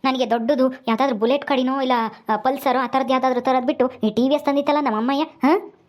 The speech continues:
ಏ, ನಾನು ಈ, ಈ ಗಾಡಿ ತಗೊಂಡು ಕೆಲ್ಸಕ್ಕೆ ಹೋಗಾನೆ.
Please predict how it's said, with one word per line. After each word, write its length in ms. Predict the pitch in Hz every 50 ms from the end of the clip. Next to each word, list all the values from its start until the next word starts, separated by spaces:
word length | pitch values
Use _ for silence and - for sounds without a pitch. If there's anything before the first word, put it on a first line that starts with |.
| _ _ 240
ಏ, 420 | 247 240 240 220 220 214 202 202 202
ನಾನು 460 | 202 - _ - 247 269 311 311 311
ಈ, 420 | 277 240 285 311 311 294 269 294
ಈ 40 | 311
ಗಾಡಿ 180 | 269 294 285 294
ತಗೊಂಡು 320 | 285 285 285 302 320 320
ಕೆಲ್ಸಕ್ಕೆ 300 | 311 226 214 - - 233
ಹೋಗಾನೆ. 180 | 214 202 185